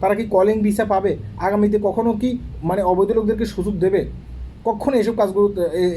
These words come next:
এসব কাজ, ইয়া, সুযোগ টুযোগ তারা দেবে না যদি আমরা এভাবে এই কাজগুলো করতে থাকি।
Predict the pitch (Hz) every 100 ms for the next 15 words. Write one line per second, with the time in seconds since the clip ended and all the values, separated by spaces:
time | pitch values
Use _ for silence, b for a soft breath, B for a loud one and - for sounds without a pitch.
0 | 175 196 208 175 - 165 160 170 156 180
1 | 180 180 185 180 170 151 147 143 139 B
2 | B 190 208 196 220 202 202 220 202 175
3 | 160 175 180 160 143 127 135 -